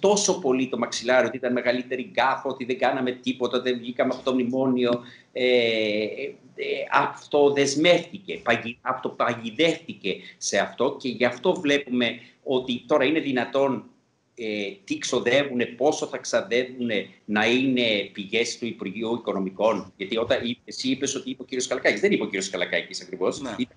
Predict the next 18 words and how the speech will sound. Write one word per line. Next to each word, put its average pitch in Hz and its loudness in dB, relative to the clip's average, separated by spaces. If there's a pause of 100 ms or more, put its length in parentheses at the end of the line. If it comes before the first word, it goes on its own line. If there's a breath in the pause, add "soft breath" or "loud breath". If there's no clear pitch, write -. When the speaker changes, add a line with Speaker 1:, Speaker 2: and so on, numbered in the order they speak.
(120)
Speaker 1:
πηγές 151 0
του 160 4
Υπουργείου 151 2
Οικονομικών. 160 2 (220 loud breath)
Είναι 165 4
δυνατόν, 139 2 (180)
και 123 -8
φαντάζεστε, 139 0 (380)
να, 98 -12
να 104 -6
είμαστε 117 -2
εμείς 110 -6
κυβέρνηση 117 -2
και 120 0
να 110 2
το 107 -4
κάνουμε 127 2
μέσα 120 -4